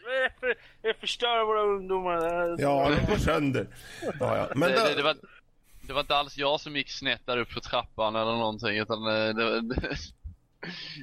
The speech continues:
Speaker 3: <laughs> det är fel.
Speaker 2: <laughs> Ja. Jaha, har vi några
Speaker 3: Eh.
Speaker 2: fler nyheter, Danny?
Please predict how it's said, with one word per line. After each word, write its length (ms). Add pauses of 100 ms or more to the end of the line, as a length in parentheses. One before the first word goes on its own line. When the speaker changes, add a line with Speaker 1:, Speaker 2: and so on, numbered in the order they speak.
Speaker 3:
<laughs> 0
det 360
är 60
fel. 640
Speaker 2:
<laughs> 40 (2750)
Ja. 360 (540)
Jaha, 440
har 200
vi 60
några 280
Speaker 3:
Eh. 60
Speaker 2:
fler 180
nyheter, 520
Danny? 300